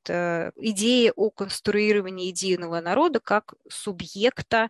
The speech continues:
определенного режима. Они все здесь, э, видны. Ну так вот, это второе измерение культурной политики, оно предполагает вот этот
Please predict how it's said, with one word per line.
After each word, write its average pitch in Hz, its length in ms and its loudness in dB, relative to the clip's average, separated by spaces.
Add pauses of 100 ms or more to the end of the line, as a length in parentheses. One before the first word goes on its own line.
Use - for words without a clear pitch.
(280)
определенного 170 1000 -4 (160)
режима. 175 540 -4
Они 226 240 -8
все - 180 -8
здесь, 180 400 -8 (280)
э, 165 340 -8
видны. 185 420 -12 (400)
Ну 269 80 4
так 311 180 0
вот, 311 200 0
это - 160 0
второе 311 540 6
измерение 208 640 -6
культурной 208 520 -10
политики, 202 560 -6
оно 339 240 0
предполагает 220 800 2 (200)
вот - 100 -6
этот 185 200 -6